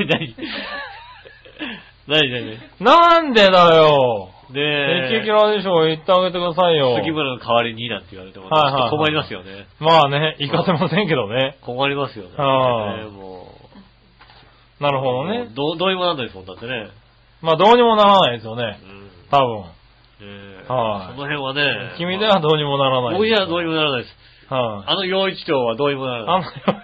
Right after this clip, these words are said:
Speaker 2: 一郎は、あの陽一郎っていうな。
Speaker 1: 何？
Speaker 2: はい。
Speaker 1: ねえ。
Speaker 2: ねえ、なかなか。ねえ、まあ、いろんな番組ありますからね。
Speaker 1: いろんな番組ありますからね。
Speaker 2: はい。なんかこう、ね、絡んでもいいよね、確かにね。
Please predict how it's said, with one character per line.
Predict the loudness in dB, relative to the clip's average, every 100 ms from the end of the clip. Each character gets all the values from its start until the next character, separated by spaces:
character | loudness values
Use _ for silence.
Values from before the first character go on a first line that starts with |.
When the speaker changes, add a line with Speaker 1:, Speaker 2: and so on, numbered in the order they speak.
| -16
Speaker 2:
一 | -4
郎 | -2 0 -4
は、 | -6
あ | -8 -4
の | -2
陽 | 0 -2
一 | 0
郎 | -2
っ | -2
て |
い | -8
う |
な。 | -10 -16 _ -6
Speaker 1:
何？ | -4 -4 -6 -14 -18 -10 0
Speaker 2:
は | 2 2 0
い。 | -8 -20 -12
Speaker 1:
ね | -8 -6 -6 -10 -10
え。 |
Speaker 2:
ね | -2 0
え、 | 0
な | 0
か | -2
な | -4 -4
か。 | -4 -4 -6 -10 -20 -20 _ _ _ _ _ -8
ね | -2 -2 -2
え、 |
ま | -2 -2 -2 -2 -8
あ、 | -16 _ _ _ -4
い |
ろ | -2
ん | -2
な |
番 | -2 -2
組 | -4
あ |
り | -2
ま | -4
す |
か | -4
ら | -4
ね。 | -4
Speaker 1:
い | -4
ろ |
ん | -6
な |
番 | -8 -10
組 | -8
あ |
り | -8
ま |
す | -2
か |
ら | 2 4 2 -2 -8
ね。 |
Speaker 2:
は |
い。 | -6
な | -2 0
ん |
か | -2 -4
こ | 0 2 2 0 0 0 -2
う、 |
ね、 | 0 0 -4 _ _ _
絡 | 2 2 4
ん |
で | 2
も | 2
い | 4
い |
よ | 2
ね、 | 2
確 | -4 -6
か | -4
に | -2
ね。 | -2